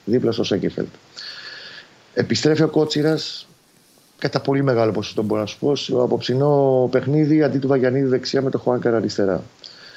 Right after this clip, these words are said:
Επιστρέφει ο Σπόραρ στην κορυφή της επίθεσης. Άρα, μάνι μάνι, τρεις αλλαγές.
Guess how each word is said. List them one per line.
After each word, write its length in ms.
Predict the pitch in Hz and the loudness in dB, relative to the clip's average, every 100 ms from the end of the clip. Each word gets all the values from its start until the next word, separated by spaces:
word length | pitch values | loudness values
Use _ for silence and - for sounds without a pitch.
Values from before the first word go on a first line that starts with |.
| - - - _ | -20 -20 -20 _
Επιστρέφει 460 | 104 120 127 160 156 | -2 0 2 2 2
ο 60 | |
Σπόραρ 360 | 143 151 156 143 | 0 2 2 2
στην 120 | 117 | 0
κορυφή 280 | 113 107 - | -2 -2 -4
της 80 | - | -6
επίθεσης. 560 | 92 92 98 107 127 - _ _ _ - _ _ _ - - | -8 -8 -8 -8 -10 -14 _ _ _ -20 _ _ _ -12 -2
Άρα, 260 | 113 113 | 0 2
μάνι 200 | 117 123 | 2 0
μάνι, 240 | 120 123 113 | 0 0 0
τρεις 240 | 117 120 | -2 0
αλλαγές. 540 | 110 92 101 143 - | 0 2 2 0 -2